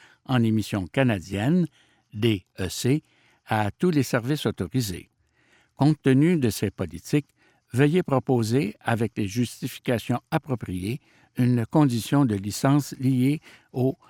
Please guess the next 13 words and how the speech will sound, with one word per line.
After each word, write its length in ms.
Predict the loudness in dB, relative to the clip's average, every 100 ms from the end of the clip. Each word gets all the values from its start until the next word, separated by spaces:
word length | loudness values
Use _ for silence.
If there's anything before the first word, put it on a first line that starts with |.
| _ _ -16
dépenses 760 | -14 -2 -2 2 2 2 0 -2
en 180 | 0 2
émissions 460 | 2 0 -2 -6 -2
canadiennes 760 | 0 2 0 -2 -2 2 0 0
qui 120 | -2
est 80 | -2
fondée 440 | 0 0 0 0 -2
sur 320 | -4 -2 0
les 160 | -2
dépenses 500 | -4 -6 -2 -4 -4 -8
historiques 640 | -8 -4 -4 -4 -6 -8
des 220 | -8 -6
services. 680 | -8 -6 -6 -8 -14 -18 -20